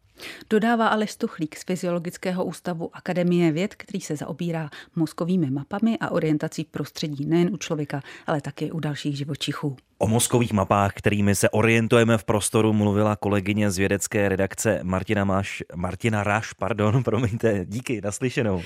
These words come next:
Speaker 1: Pěkný podvečer.
Speaker 2: Posloucháte odpolední vysílání Českého rozhlasu Plus, teď je sedmnáct hodin třicet osm minut. Takzvané červí díry, které jsou populární mezi autory sci-fi, když umožňují cestování časem nebo do jiných vesmírů, by skutečně mohly existovat.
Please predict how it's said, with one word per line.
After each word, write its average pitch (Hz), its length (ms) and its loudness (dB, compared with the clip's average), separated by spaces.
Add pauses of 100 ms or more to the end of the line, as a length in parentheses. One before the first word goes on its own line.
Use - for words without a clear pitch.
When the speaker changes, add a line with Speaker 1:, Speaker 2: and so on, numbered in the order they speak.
(140)
Speaker 1:
Pěkný 226 260 2
podvečer. 202 540 0 (540)
Speaker 2:
Posloucháte 135 640 4
odpolední 123 500 2
vysílání 120 640 2
Českého 113 540 2
rozhlasu 110 460 2
Plus, 113 280 0
teď - 160 -2
je 110 60 0
sedmnáct 120 600 0
hodin 101 340 0
třicet - 440 -4
osm 87 480 -4
minut. 82 240 -2 (520)
Takzvané 202 600 2
červí 160 480 2
díry, 139 320 2
které 131 280 2
jsou 123 180 2
populární 107 640 2
mezi 101 300 4
autory 104 360 2
sci-fi, 123 440 0
když 104 260 -2
umožňují 135 580 2
cestování 123 580 2
časem 117 360 0
nebo 104 240 2
do 92 100 0
jiných 113 280 -2
vesmírů, 101 580 2
by 92 160 0
skutečně 196 580 -2
mohly 101 300 0
existovat. 120 600 0